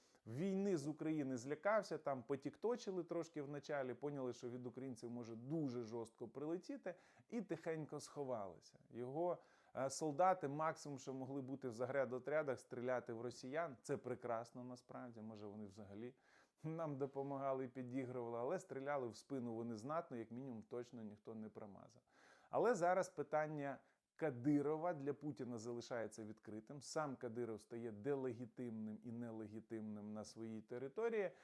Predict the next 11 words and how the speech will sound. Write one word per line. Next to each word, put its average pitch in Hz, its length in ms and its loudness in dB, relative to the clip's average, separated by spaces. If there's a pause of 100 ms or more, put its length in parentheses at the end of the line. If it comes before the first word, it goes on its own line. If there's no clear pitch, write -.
(260)
Ну 196 220 0
і 160 160 4
питання 156 640 0
публічного 135 880 -2
завершення, 135 1000 0 (380)
ну, 117 300 -6
залишається 120 760 -8
відкритим. 117 560 -8
Дуже 110 240 -8
надіємось, 110 560 -8
що 117 280 -12